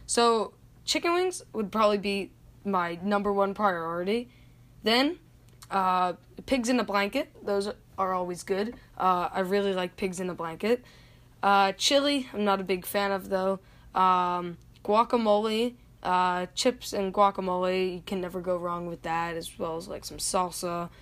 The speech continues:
Uh, if you also have, like, shrimp cocktail. I know some people don't like shrimp, but, uh, me personally, I really like shrimp cocktail. And then just, like, a simple, like,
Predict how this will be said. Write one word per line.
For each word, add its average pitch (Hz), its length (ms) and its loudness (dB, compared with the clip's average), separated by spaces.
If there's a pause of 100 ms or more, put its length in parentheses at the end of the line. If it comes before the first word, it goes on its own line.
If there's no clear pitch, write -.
(520)
Uh, 180 560 4
if - 160 -10
you 220 60 4
also 196 460 2 (300)
have, 185 500 0
like, 170 180 -6 (180)
shrimp 202 420 -4
cocktail. 196 540 0
I 196 60 0
know 226 160 2
some 233 220 0
people 196 240 -2
don't 180 200 -6
like 156 160 -8
shrimp, 170 380 -8 (220)
but, 170 180 -8
uh, 160 260 -4
me 196 140 0
personally, 190 420 -4
I 170 100 -6
really 180 280 -6
like 170 220 -8
shrimp 185 260 -6 (120)
cocktail. 202 580 0 (600)
And 262 180 2
then 285 160 2
just, 262 220 -2
like, 269 260 0
a 220 120 -6
simple, 240 440 -2
like, 208 340 0